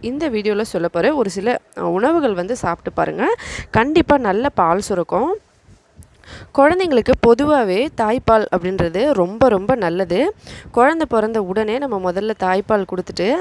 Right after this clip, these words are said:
அதுக்கப்புறமா எல்லா உணவுமே கொஞ்சம் கொஞ்சமா ஒரு ஆறு மாசம் கழிச்சு நம்ம கொடுக்கலாம். ஆனாலுமே முடிஞ்ச வரைக்கும் ஒரு, ஒரு வயசுக்கு மேலே கூட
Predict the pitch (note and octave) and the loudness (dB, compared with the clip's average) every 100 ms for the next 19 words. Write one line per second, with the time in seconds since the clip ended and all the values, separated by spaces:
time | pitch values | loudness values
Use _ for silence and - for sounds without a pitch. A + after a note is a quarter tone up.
0 | C#4+ G3 A#3 G#3 A3+ A#3+ G#3+ C#4+ G#3 F3 | 0 -2 -2 -2 -2 0 0 0 0 2
1 | G#3+ G3+ F#3+ F#3+ F#3 A#3 F4 - - - | 2 0 -2 -4 -2 -2 -2 -8 -16 -18
2 | - A#3+ C4+ D#4 C#4 A3+ G#3 A3+ D4 A3 | -4 0 0 0 0 -2 0 0 2 2
3 | F3+ F#3+ A#3+ B3 G3 - E3 F3+ G3 - | 4 4 2 0 -4 -4 -4 -2 -2 -2
4 | A3+ D#4 G3 - F3+ F3+ E3+ B3 E4 - | -4 -4 -4 -4 -4 -2 0 0 -4 -12
5 | - - G3+ D4 E4+ C4+ G#3 A#3 A3 G#3 | -20 -2 0 2 0 -2 -2 -2 -2 -2
6 | C#4 D4+ B3+ F#3 - F#3+ G#3 F3 E3+ E3+ | -2 -2 -2 -2 -2 0 0 0 0 -2
7 | - F#3 A3+ A3 A#3+ D4+ - G#3+ - F3+ | -4 -4 0 -2 -2 -6 -4 -6 -2 -2
8 | G3+ A#3+ G#3 G3+ F#3 F#3+ | 0 0 -2 -4 0 0